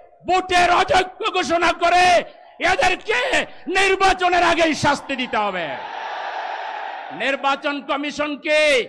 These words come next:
আরপিও সংশোধন করে এখন থেকেই কারা বাড়াবাড়ি করছে, কারা দেশের বিরুদ্ধে ষড়যন্ত্র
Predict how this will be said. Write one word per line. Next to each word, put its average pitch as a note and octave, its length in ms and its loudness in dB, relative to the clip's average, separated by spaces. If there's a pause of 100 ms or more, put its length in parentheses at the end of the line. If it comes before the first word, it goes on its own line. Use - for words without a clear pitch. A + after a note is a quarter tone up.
(440)
আরপিও D4 400 -2 (160)
সংশোধন C#4+ 500 -8 (120)
করে C#4 220 0 (720)
এখন D#4+ 280 -2 (220)
থেকেই D#4 380 0 (560)
কারা D#4 300 2 (160)
বাড়াবাড়ি D4+ 460 2 (120)
করছে, D4 400 0 (540)
কারা E4 200 2 (100)
দেশের E4 260 2 (100)
বিরুদ্ধে D4+ 300 0 (140)
ষড়যন্ত্র C4+ 540 -2